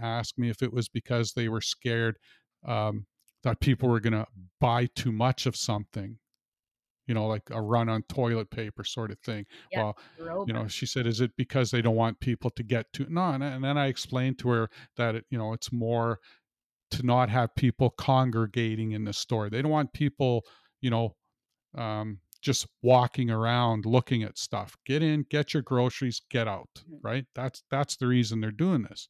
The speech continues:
Speaker 2: Yeah.
Speaker 1: And, but yeah, some of the people I've talked to are just like, "Wow." They, and, and you know, that's something else too. I think next time I am in a store, I'm gonna take some pictures because, yeah, I never thought of that, but I think in, in ten years, five years, people are gonna,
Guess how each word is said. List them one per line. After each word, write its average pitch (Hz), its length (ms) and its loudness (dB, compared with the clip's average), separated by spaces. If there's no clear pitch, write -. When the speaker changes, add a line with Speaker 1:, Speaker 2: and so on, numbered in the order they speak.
Speaker 2:
Yeah. - 80 -18
Speaker 1:
And, 113 440 -2
but 120 220 -2
yeah, 135 200 4
some 151 200 2
of 156 60 6
the 143 60 4
people 139 280 0
I've 120 140 -2
talked 117 320 -2
to 123 60 -2
are 113 80 0
just 107 260 -6
like, 101 180 -8
"Wow." 107 500 -8
They, 101 100 -10
and, 147 140 2
and 165 240 4
you 214 80 4
know, 294 160 4
that's 214 260 -2
something 202 300 0
else 214 200 2
too. 151 220 0
I 127 100 2
think - 300 -2
next 180 280 -4
time 196 260 2
I 117 80 4
am 135 260 2
in 160 160 2
a 156 60 2
store, 170 400 -2
I'm 127 100 0
gonna 123 160 2
take - 260 -2
some - 240 -4
pictures - 540 -4
because, - 480 -6
yeah, 123 320 -2
I 117 120 0
never 143 200 0
thought 139 320 2
of 123 60 2
that, 110 200 0
but - 120 -8
I 135 120 2
think 160 260 0
in, 135 140 2
in 131 260 0
ten 139 300 0
years, 131 360 2
five 127 360 -2
years, 127 200 -2
people 139 320 -4
are 123 80 -2
gonna, 113 300 -2